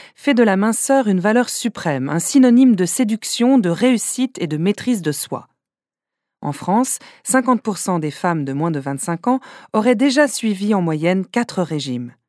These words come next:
Une quête de la ligne qui tourne pour certains à l'obsession et fait les choux gras de nouveaux gourous. Pierre Ducamp, médecin généraliste à la retraite, a bâti un empire sur la folie de la traque au kilo.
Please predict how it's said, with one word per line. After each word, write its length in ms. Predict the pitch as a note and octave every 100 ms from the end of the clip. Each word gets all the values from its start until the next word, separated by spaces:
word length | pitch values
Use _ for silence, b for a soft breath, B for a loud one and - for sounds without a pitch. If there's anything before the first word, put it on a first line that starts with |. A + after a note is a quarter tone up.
| _ _ _ _ _ _
Une 180 | B3 B3
quête 280 | D4 D4+ G3+
de 100 | G#3
la 140 | A3
ligne 280 | A3+ A#3+ A3
qui 180 | - F#3
tourne 300 | G#3 G3 F3
pour 180 | D#3+ -
certains 540 | G3+ F3+ - F#3 E3+ _
à 80 | A3+
l'obsession 680 | G#3+ - - D#3 - F#3 A#3 B B B -
et 100 | D4+
fait 180 | - A#3+
les 80 |
choux 180 | G3+ -
gras 260 | - D#3 G3
de 120 | A#3
nouveaux 320 | B3+ A#3 A3+
gourous. 340 | E3+ C#3+ B2 - _ _ _ _ _ _ _ _ _ _ _ -
Pierre 240 | D#4 C#4+
Ducamp, 460 | G#3+ F3 D#3+ G#3+ F4 -
médecin 340 | E3+ - E3+
généraliste 540 | E3 D#3+ D3+ E3 F#3+ D#3
à 60 |
la 60 | C#3
retraite, 460 | F3 G3 C#4 C#4 B B B -
a 100 | A#3+
bâti 340 | C#4 C#4+ E4+
un 160 | B3+ G#3+
empire 460 | C#4 C#4 D4 D#4+ -
sur 160 | F#3+
la 100 | F#3+
folie 360 | F#3 - C4+ C#4
de 60 |
la 140 | F3+ E3
traque 260 | - A3
au 40 | E3+
kilo. 340 | - C#3+ A#2